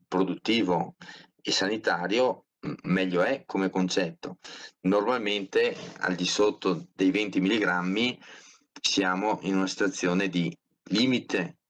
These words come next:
massimo di, eh, efficienza azotata, perché poi, eh, è ovvio che non è che posso, eh, lavorare a valori mo-,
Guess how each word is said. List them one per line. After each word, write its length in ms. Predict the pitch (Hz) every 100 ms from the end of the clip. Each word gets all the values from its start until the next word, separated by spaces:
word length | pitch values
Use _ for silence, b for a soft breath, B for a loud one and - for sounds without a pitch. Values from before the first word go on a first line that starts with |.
| _
massimo 520 | 92 95 110 - 113
di, 300 | 92 90 85 -
eh, 320 | 80 82 -
efficienza 800 | 87 90 - 87 87 90 87 87
azotata, 720 | - 87 85 85 87 85 - _ B B B B _
perché 280 | - - 98
poi, 400 | - 80 101 92 - _ _ -
eh, 160 | 82 -
è 180 | 92
ovvio 220 | 90 92 95
che 120 | 82
non 160 | 78
è 80 | 87
che 140 | 101 92
posso, 500 | 90 90 - 92 87
eh, 380 | - 85 -
lavorare 400 | - 87 87 87
a 40 | 90
valori 280 | 85 87 85
mo-, 220 | 82